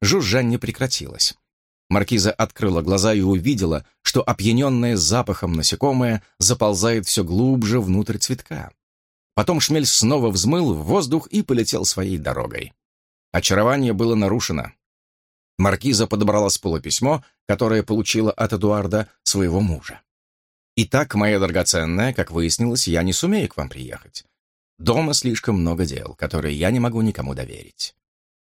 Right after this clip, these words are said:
Конечно, я сделаю всё возможное, чтобы забрать вас отсюда, в конце концов. А пока купайтесь, отдыхайте и старайтесь не скучать. Я уверен, что морской воздух принесёт вам большую пользу.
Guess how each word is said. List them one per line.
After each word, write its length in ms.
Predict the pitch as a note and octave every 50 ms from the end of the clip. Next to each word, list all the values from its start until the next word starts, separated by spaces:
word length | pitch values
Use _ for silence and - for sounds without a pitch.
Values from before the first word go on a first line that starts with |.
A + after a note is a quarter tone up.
| _
Конечно, 640 | - F#2+ G#2 G#2 G#2 F#2 - - - - A#1+ - - _ _ _
я 200 | E2+ F2 F2+ F2
сделаю 440 | D#2+ D#2 E2+ G#2 G2 G2 G2 F#2 E2
всё 180 | - - F#2
возможное, 580 | E2+ F2 D#2 C2+ D#2+ A#2 E3+ D3 E2 D#2+ D#2 D2
чтобы 280 | - - F2 D2+ D#2+
забрать 340 | D2+ D#2+ D#2+ D#2+ E2 D#2 -
вас 180 | D#2 D2 - -
отсюда, 360 | D2 - - - D2+ C2 -
в 40 | -
конце 240 | - - - - C2
концов. 360 | - C2 B1 - - - - _
А 180 | - C2 B1+ B1
пока 260 | - D2+ - - A2+
купайтесь, 720 | - D#3+ D#3 - G3+ G3 - - - - - - - -
отдыхайте 640 | - E2 D#2+ D#2 - - C#3+ D3+ C#3+ A2 - E2+ D#2
и 40 |
старайтесь 600 | C#2+ - - F#2+ B2+ - - - - F2 - -
не 100 | - E2
скучать. 640 | E2 - - - C2+ - - - - - - - - _ _ _ _ _ _ _ _ _ _ -
Я 220 | F2+ A2 A#2 - _
уверен, 580 | - A2+ F2+ D#2 D2 F2 C3 D#3+ C3 F#2+ D2+
что 220 | C#2 - - - D#2
морской 320 | D#2+ D#2+ D2+ - E2 D2+ C#2
воздух 460 | C2 G2 D3+ C#3+ G#2+ A2+ A2 - -
принесёт 480 | - F#2 E2 E2 E2 - D3 C3+ -
вам 240 | - A#2 A#2+ A2+ F2+
большую 440 | C#2+ E2 D2 - - - F#2 F#2+ G#2+
пользу. 460 | - - - - - - - A#1+ -